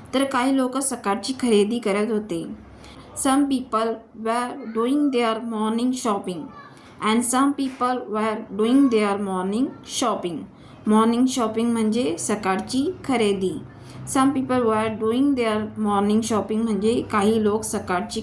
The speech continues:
खरेदी करत होते. Some people म्हणजे काही लोक. रमेश पुस्तकांच्या दुकानासमोर थांबलेला असताना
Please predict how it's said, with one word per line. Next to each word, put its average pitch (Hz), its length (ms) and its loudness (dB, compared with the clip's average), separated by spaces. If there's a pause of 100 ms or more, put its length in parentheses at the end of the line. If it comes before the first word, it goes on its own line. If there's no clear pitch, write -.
खरेदी 214 500 2 (540)
करत - 960 -4
होते. 226 380 0 (1000)
Some 220 200 4
people 220 260 0
म्हणजे 226 240 2
काही 220 320 0
लोक. 156 120 -6 (2250)
रमेश 302 420 4
पुस्तकांच्या 285 840 0
दुकानासमोर 247 800 2 (100)
थांबलेला 233 480 2
असताना 220 680 0